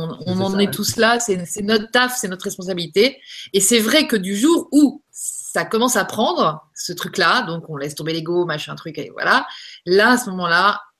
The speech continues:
Speaker 1: ça rayonne et les gens, ils s'inquiètent plus pour toi, tout d'un coup.
Speaker 2: Mm, mm.
Speaker 1: Mais c'est vrai qu'il y a, il y a ce passage à vivre et c'est pas grave, c'est normal, c'est bon signe, ça veut dire que t'es, euh,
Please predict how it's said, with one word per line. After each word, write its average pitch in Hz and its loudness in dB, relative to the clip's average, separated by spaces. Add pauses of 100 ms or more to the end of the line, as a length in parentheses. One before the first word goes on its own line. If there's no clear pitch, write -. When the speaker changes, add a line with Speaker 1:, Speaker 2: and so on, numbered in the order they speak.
(640)
Speaker 1:
ça - -10
rayonne 220 2 (120)
et 175 -4
les 180 0
gens, 180 0
ils 220 0
s'inquiètent 175 -6
plus 214 -10
pour 175 -12
toi, - -10 (120)
tout - -12
d'un 175 -6
coup. 139 -16 (220)
Speaker 2:
Mm, 127 -10
mm. 110 -8
Speaker 1:
Mais 180 -4
c'est 180 0
vrai 240 4
qu'il 208 -6
y 190 0
a, 190 2 (200)
il 185 2
y - 2
a 190 2
ce 196 -8
passage 202 2
à 190 2
vivre 208 0
et 175 2
c'est 190 -4
pas 269 4
grave, 190 0 (140)
c'est - -2
normal, 220 2
c'est 214 -2
bon 208 -2
signe, 220 -4
ça 190 -6
veut 165 -6
dire 196 -4
que 185 -8
t'es, 185 -4
euh, 151 -2